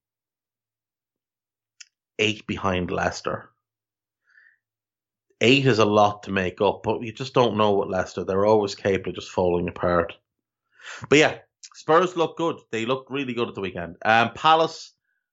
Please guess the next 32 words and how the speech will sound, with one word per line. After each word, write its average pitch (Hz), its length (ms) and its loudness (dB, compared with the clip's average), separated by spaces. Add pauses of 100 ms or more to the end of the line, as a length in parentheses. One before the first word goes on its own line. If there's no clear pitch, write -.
(240)
thirteenth, 127 540 -2 (260)
thirty-four 110 520 -4
points. - 800 -12 (120)
Little 143 320 -4
behind 135 400 -2
schedule 117 460 -2
now, 110 160 -2
maybe 107 240 -2
to 104 100 -12
get 107 280 0
to 101 80 -6
the 92 100 -8
forty-three 104 480 -2
to 95 60 -8
forty-five 101 580 0
point 101 300 -8
marker. 104 560 0 (560)
But 107 200 2
West 156 320 2
Brom 131 280 4
at 107 80 -2
home 117 480 -2 (120)
next 101 320 -6
week, 110 200 -8
that's 110 220 0
a - 40 -16
point. 110 400 -10
That'll 85 180 -10
be 92 120 -12
a 92 100 -8
nice 98 240 -6
nil-nil. 104 500 -2